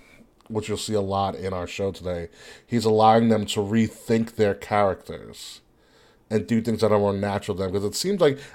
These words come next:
as, even though we know the story about Nikki A S H was something that she wanted to do,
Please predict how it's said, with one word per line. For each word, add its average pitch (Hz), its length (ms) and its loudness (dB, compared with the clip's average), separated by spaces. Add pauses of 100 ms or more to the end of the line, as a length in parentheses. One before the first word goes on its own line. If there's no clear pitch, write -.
as, 131 260 2
even 175 320 2
though 165 220 8
we 135 220 4
know 131 180 6
the 120 80 2
story 113 220 2
about 110 100 2
Nikki 110 320 0
A 107 60 4
S 101 100 -2
H 101 120 2
was 92 100 -6
something 104 200 0
that 98 100 -4
she 101 120 -6
wanted 95 480 0
to 143 80 0
do, 202 480 0